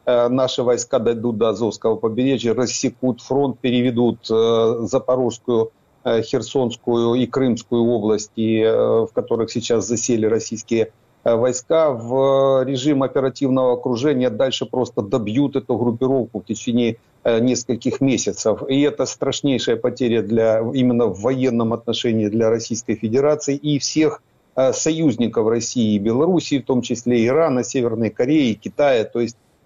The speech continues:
э, вся эта ось зла получит очень большую, э, мощную оплеуху, от которой вряд ли они оправятся в военном отношении. В политическом, может, как-то вырулят, э, в экономическом, но в военном точно нет. Это будет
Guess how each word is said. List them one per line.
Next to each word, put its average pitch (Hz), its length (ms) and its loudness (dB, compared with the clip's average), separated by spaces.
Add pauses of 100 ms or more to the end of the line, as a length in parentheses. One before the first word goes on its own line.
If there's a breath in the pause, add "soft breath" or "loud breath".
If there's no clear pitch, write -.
э, 120 120 0
вся 156 200 -2
эта 131 200 0
ось 131 240 2
зла 120 400 0
получит 127 500 -4
очень 147 340 0
большую, 139 600 0 (240)
э, 127 200 4
мощную 139 760 2
оплеуху, 143 840 2
от 135 120 -2
которой 147 380 0
вряд 143 260 0
ли 135 120 0
они 135 300 2
оправятся 131 800 2
в 98 100 -4
военном 117 520 0
отношении. 101 540 -4
В - 40 -20
политическом, 156 640 -2
может, 113 220 -2
как-то 117 260 -2
вырулят, 127 560 0
э, 120 160 2
в 110 100 0
экономическом, 123 760 -2
но 139 140 0
в 127 60 -2
военном 131 460 0
точно 127 320 -2
нет. 113 240 2
Это 104 160 -2
будет 117 320 0